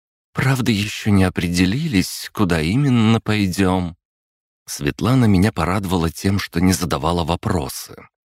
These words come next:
Да и её голос звучал приятно. Под рассказы Клубничкиной я всё же доел приправленный майонезом салат. Кивал в такт Светиным словам головой,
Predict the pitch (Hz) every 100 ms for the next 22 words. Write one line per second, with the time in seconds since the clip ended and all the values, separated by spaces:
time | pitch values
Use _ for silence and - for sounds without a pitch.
0 | _ 73 117 104 69 64 71 71 85 90
1 | 82 - 71 82 82 80 76 73 71 71
2 | 71 - - - _ _ _ _ _ 156
3 | 120 101 - - 80 76 - 65 60 76
4 | 107 - - 85 78 71 55 - - 120
5 | 98 80 65 80 92 - 69 - 73 85
6 | 85 87 80 80 76 73 64 69 71 71
7 | 65 - 71 71 60 57 - - _ _
8 | _ _ - 73 95 - - 85 - -
9 | - 80 85 85 85 82 - 71 76 87
10 | 73 65 53 - 76 73